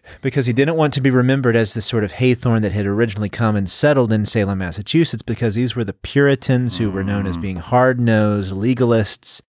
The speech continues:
Speaker 1: and his grandfather, I think William Haythorne was his name. Let me see my notes. Yeah.
Speaker 2: Is he the guy that presided, one of the judges at the, the old Salem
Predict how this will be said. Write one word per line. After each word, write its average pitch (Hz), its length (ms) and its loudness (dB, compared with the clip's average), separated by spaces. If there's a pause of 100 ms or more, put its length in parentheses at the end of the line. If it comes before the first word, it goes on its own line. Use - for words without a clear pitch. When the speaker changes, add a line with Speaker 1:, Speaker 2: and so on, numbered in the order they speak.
(160)
Speaker 1:
and 101 880 -2 (320)
his 107 540 -2 (260)
grandfather, 120 760 2
I 104 80 4
think 98 160 -2
William 117 380 2
Haythorne 113 440 0
was 113 140 -4
his 110 160 -6
name. 107 260 -4
Let 90 160 -10
me 78 120 -10
see 113 260 -4
my 101 160 -2
notes. - 600 -8 (880)
Yeah. 92 400 2 (180)
Speaker 2:
Is - 80 -18
he 101 60 2
the 95 100 2
guy 92 240 0
that 90 280 -4
presided, 101 360 2
one 101 120 2
of 92 40 0
the 92 180 -4
judges 98 360 0
at 95 160 0
the, 98 280 2
the 98 80 2
old 92 280 0
Salem 98 720 0